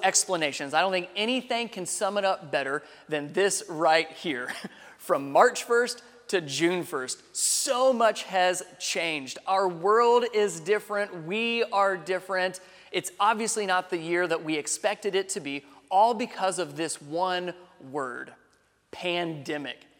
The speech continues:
Now, that one word, pandemic, is actually two words thrown together. Pan meaning all, and demic meaning a certain population of people.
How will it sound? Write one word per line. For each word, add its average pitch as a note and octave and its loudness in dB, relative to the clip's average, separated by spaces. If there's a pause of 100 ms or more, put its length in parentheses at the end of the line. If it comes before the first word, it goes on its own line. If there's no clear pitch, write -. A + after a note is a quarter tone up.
(200)
Now, D3+ -4
that G#3 8
one G#3 6
word, D3+ 4
pandemic, F3+ 0
is D#3+ -2
actually F3+ -2
two - 0
words F3+ 2
thrown F#3+ 4
together. E3+ 0
Pan G3+ 0
meaning F3 -2 (100)
all, E3 2 (220)
and D#3+ -6
demic G#3 2 (260)
meaning F3+ -4
a F3 -2
certain A3+ 2
population D#3+ -2
of C#3 -10
people. A3 -6